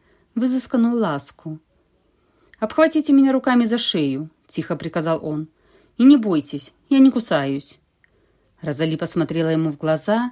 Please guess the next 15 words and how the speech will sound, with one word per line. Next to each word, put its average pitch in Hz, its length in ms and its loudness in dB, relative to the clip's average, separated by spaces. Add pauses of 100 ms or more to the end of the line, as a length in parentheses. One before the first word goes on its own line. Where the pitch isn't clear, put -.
(520)
Их 226 220 -2
яркая 233 460 0
синева 180 460 0
сводила 233 480 -4
с 254 140 -6
ума. 202 400 0 (680)
Сначала 233 640 0
он 226 180 6
удивился 240 640 4
её 156 200 0
пристальному 196 560 0
взгляду, 160 640 -2 (600)
но 196 140 -2
через 202 340 -2
мгновение 180 800 -2